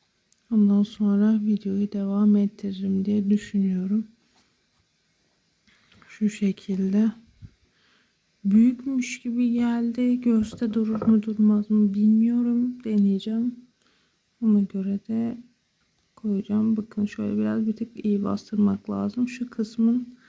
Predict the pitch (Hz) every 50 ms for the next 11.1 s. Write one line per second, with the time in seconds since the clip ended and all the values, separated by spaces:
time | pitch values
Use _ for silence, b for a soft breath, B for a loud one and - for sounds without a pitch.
0 | B B B B B B _ _ _ - 233 220 214 214 214 - - - 208 196
1 | 196 190 190 190 202 - - 208 202 202 196 202 202 202 - - 254 247 247 -
2 | - - _ _ _ _ _ _ _ _ _ _ _ _ _ - - - 226 202
3 | 214 208 202 196 196 196 190 190 196 196 - 208 196 190 196 196 196 - 202 196
4 | 190 190 196 - - - 190 196 - - - - - - 214 202 208 220 247 240
5 | - _ _ _ _ _ _ _ _ - 262 233 - - - 240 226 220 214 214
6 | 220 226 220 220 208 - 220 220 220 214 208 220 - 220 220 214 208 202 208 208
7 | 208 208 202 196 190 190 190 214 208 214 214 208 208 196 202 202 190 196 220 214
8 | 196 208 208 b b b b b b b b b b b _ _ - - 240 226
9 | 233 - 226 220 220 208 214 226 226 226 226 226 233 226 226 220 233 226 226 226
10 | 226 233 226 220 220 - - _ _ _ _ - 208 214 208 208 208 208 208 208
11 | 208 208